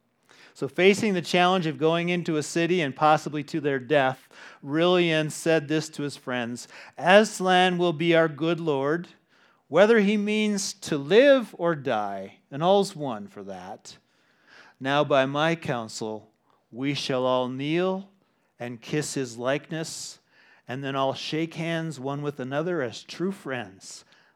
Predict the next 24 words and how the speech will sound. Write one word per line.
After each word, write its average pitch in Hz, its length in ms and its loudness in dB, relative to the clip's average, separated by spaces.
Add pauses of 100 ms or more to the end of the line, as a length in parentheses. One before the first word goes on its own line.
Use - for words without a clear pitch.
(100)
that 127 200 -4
may 131 220 -6
be 120 140 -12
shortly 147 540 -8
par-, 127 540 -10 (200)
parted. 107 420 -2 (1000)
And 117 200 -12
then 143 340 0
let 135 160 0
us 143 180 -2
descend 175 720 -6
into 170 260 -6
the 151 140 -6
city 113 540 -10 (300)
and 117 200 -10
take 135 340 -6
the 127 120 -6
adventure 113 680 -10
that 104 180 -10
is 92 140 -14
sent 107 460 -14
us." - 540 -18 (300)
<laughs> - 1500 -20
Yes, - 680 -18